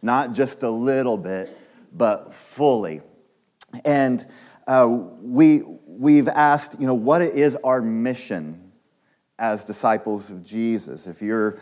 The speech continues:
a follower of Jesus, be asking, "Okay, what am I supposed to do? What's my purpose?" And Jesus was really clear. Matthew twenty-eight, he said, "Go and make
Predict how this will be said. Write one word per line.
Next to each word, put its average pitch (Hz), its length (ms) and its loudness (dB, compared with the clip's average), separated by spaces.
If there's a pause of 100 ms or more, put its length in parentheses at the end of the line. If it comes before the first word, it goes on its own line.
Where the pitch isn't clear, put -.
a - 60 -8
follower 117 580 2
of 104 100 -2
Jesus, 104 480 -4
be 85 340 -8
asking, 117 320 -4
"Okay, 113 160 -10
what 110 180 0
am 131 100 -2
I 120 120 -2
supposed 120 260 -8
to 113 60 -8
do? 110 180 -2
What's 107 240 -2
my 113 140 -4
purpose?" 101 560 -8 (320)
And 123 160 -2
Jesus 139 340 0
was 123 160 -4
really 123 240 -2
clear. 123 300 -6
Matthew 107 420 -6
twenty-eight, 107 720 -8 (240)
he 127 160 -4
said, 107 460 -2
"Go 127 580 2 (160)
and 98 260 -6
make 123 460 -4